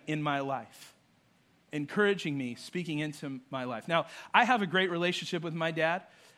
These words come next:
I, I'll talk to him every week, maybe a couple times a week. I'll talk to him about what's going on, ways that he can, um, be praying for me, things like that. He'll tell me ways that I could be praying for him. We have a great relationship like that.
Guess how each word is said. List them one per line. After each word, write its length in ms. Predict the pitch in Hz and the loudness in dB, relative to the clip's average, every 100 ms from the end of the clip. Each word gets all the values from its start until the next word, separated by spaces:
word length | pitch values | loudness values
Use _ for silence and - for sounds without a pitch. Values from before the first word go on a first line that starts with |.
| - | -6
I, 100 | 151 | 0
I'll 260 | 147 151 180 | 4 4 4
talk 320 | - 185 190 | 6 4 4
to 80 | 196 | 0
him 100 | 165 | 2
every 260 | 147 165 175 | 4 4 2
week, 220 | 165 196 | 0 2
maybe 180 | 185 175 | 2 0
a 40 | |
couple 300 | 147 175 185 | 2 0 0
times 380 | 175 185 180 175 | 0 0 0 -2
a 60 | 170 | -2
week. 260 | 170 185 | -2 2
I'll 100 | 170 | 2
talk 280 | - 190 202 | 4 4 2
to 80 | 202 | 0
him 20 | |
about 220 | 175 175 | 4 4
what's 240 | 165 180 - | 4 -2 -2
going 260 | 175 170 | 0 0
on, 280 | 151 175 165 | 0 0 0
ways 260 | 151 185 185 | 2 0 0
that 100 | 165 | -4
he 100 | 175 | -4
can, 220 | 170 147 - - - - | -4 -4 -6 -20 -8 -2
um, 180 | 135 | -2
be 100 | 135 | 0
praying 320 | 127 220 226 214 | 0 4 4 4
for 160 | 214 | 0
me, 320 | 196 196 196 | 2 2 2
things 320 | 190 190 190 190 | 2 0 0 0
like 160 | 170 | 4
that. 220 | 180 190 | 6 6
He'll 240 | 156 175 208 | 6 0 0
tell 200 | 214 214 | 2 4
me 140 | 208 | 4
ways 280 | 175 196 208 | 4 2 4
that 80 | 190 | 0
I 60 | |
could 120 | 202 190 | 0 -2
be 80 | |
praying 260 | 175 196 196 | -2 -2 -2
for 100 | 202 | -4
him. 320 | 180 180 190 - - | -4 -6 -6 -10 -2
We 120 | 220 233 | 4 6
have 120 | 240 | 6
a 80 | 208 | 4
great 240 | 208 214 | 4 4
relationship 580 | 208 214 220 202 175 143 | 4 2 0 -4 -6 -4
like 200 | 117 - | -6 -8
that. 180 | 92 | -16